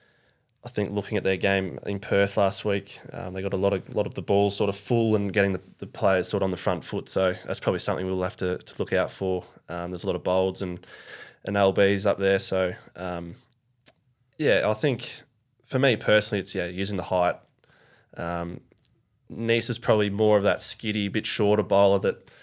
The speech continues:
you know, is always challenging your, your off stump. So, um, I think because they're such quality bowlers, you, you get the sense of you kinda know where they're gonna bowl at most of the time. So that, that kinda helps. Um, but yeah, definitely gonna be a challenge up there.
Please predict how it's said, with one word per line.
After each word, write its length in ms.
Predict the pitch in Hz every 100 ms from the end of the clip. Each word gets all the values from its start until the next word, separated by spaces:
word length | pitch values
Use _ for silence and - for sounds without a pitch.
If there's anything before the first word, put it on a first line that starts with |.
| _ _
you 80 | 107
know, 100 | 101
is 160 | 101 110
always 220 | 104 98
challenging 440 | - 104 101 101
your, 140 | 95 92
your 220 | 92 98
off 100 | 98
stump. 340 | - 107 95 82
So, 300 | - 92 90 - _ _ _ _
um, 400 | 98 92 90 - - _ _ _
I 80 | 104
think 260 | - 117 - _ _ -
because 240 | 123 151
they're 100 | 120
such 240 | 107 107 -
quality 300 | 123 110 98
bowlers, 460 | 101 107 104 95
you, 120 | 104 98
you 100 | 104
get 200 | 113 110
the 80 | 107
sense 360 | - 107 101
of 320 | 104 95 - - _ -
you 80 |
kinda 240 | - 120 104
know 300 | 98 101 101
where 120 | 98
they're 100 | 92
gonna 160 | 95 90
bowl 260 | 92 92
at 60 | 85
most 220 | 95 -
of 60 | -
the 40 |
time. 200 | 95 110
So 120 | 120
that, 160 | 107 -
that 160 | 98 -
kinda 220 | 98 90
helps. 480 | 95 104 - - - -
Um, 380 | 92 87 85 87 _ _ _ _ _ _ _ -
but 140 | -
yeah, 160 | 90 82
definitely 280 | 101 -
gonna 140 | 92 90
be 80 | 85
a 40 |
challenge 320 | - 87 87
up 100 | 87
there. 200 | 87 90